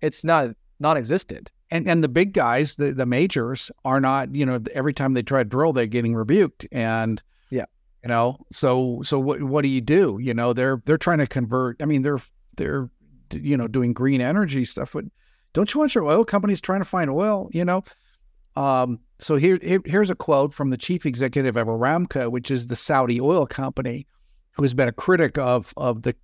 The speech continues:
Speaker 2: of the current energy transition as it's being conducted, said this. He said, "The current transition shortcomings are already causing mass confusion across industries that produce and or rely on energy.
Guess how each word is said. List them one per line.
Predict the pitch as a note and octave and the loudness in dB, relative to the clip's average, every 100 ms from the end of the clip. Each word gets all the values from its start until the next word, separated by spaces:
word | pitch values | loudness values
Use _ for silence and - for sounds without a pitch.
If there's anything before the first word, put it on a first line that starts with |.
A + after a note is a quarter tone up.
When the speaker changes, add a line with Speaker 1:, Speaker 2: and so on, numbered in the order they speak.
| - | -8
Speaker 2:
of | A#2 | -6
the | - | -6
current | - D3 C#3 | -4 -2 0
energy | C3+ C3 B2 | 0 0 -2
transition | B2 C3+ A#2+ A#2 C#3 - C3 A#2 A#2+ | -4 -2 -2 0 0 0 -2 -2 -4
as | A#2+ B2 | -2 -2
it's | A#2+ | -2
being | B2+ A2 | -4 -4
conducted, | B2+ G#2+ C#3 D3 C3+ A#2 A#2 | -4 0 0 0 -2 -2 -2
said | C3 A#2+ | -4 0
this. | C#3+ B2+ | 0 0
He | C3+ | -4
said, | - C3+ | -4 -4
"The | - | -4
current | - F3+ G3+ C3+ | -4 0 0 -2
transition | E3+ D#3 C#3 D3+ D3 B2+ | -2 0 0 0 0 -2
shortcomings | D#3 D3+ - B2 A#2 A#2 A#2+ - _ _ - | -2 -4 -2 -2 0 -2 -6 -14 _ _ -8
are | C3 B2+ | -4 0
already | C#3+ D#3+ D3+ | 2 2 2
causing | - C#3 B2+ A#2 A2+ | 0 0 0 -2 0
mass | B2+ E3+ F3 | 0 0 -2
confusion | - D#3 C#3 E3 F3+ G3+ - A#2+ | -4 -4 -4 -2 0 0 0 -2
across | A#2 - A#2+ A#2 - | -2 0 0 0 -4
industries | D#3+ F3+ D3 C3 - B2 G#2+ | 0 2 2 0 0 0 0
that | B2 | -4
produce | - C3 A2 D3 D#3+ - | -2 -2 2 2 0 -2
and | C3+ B2 | -2 -2
or | A#2+ | 0
rely | A#2 A#2 B2+ A#2+ | 0 0 0 0
on | B2+ | -2
energy. | C3 C#3 B2+ - | -2 0 -2 -6